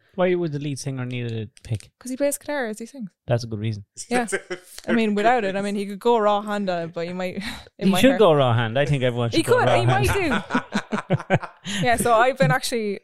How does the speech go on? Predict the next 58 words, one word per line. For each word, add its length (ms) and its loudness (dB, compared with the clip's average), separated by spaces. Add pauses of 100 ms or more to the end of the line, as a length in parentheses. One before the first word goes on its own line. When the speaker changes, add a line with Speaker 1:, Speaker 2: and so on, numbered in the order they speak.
Speaker 2:
helping 300 0
them. 200 -4 (360)
Kind 220 2
of, 180 2
it's 120 -2
actually 260 2
something 300 -2
I 80 2
put 200 -4
into 140 -6
play 320 -2
because 340 -4
of 60 -8
you, 340 -10
David. 480 -6
You, 460 -8 (220)
when 160 -4
I 160 0
got 260 -2
my 80 -6
first 320 -8
ten 180 -8
thousand 300 -10
followers, 380 -6
you 100 -12
reached 240 -12
out 140 -8
to 80 -18
me 140 -14
and 120 -18
said, 240 -10 (680)
"No 240 10
cunt 380 0
ever 240 2
told 300 2
me 260 -10
how 220 0
to 100 -12
do 240 0
things," 380 -8
or 120 -6
"When 160 -8
they 100 -8
all 200 0
come 240 -6
knocking," 400 -6
this 200 -12
and 120 -10
that. 240 -10
And 340 -10
you 120 -16
kinda 220 -6
offered 320 -4
me 160 -6
some 160 -10
guidance 480 -8
and 100 -14
help. 220 -6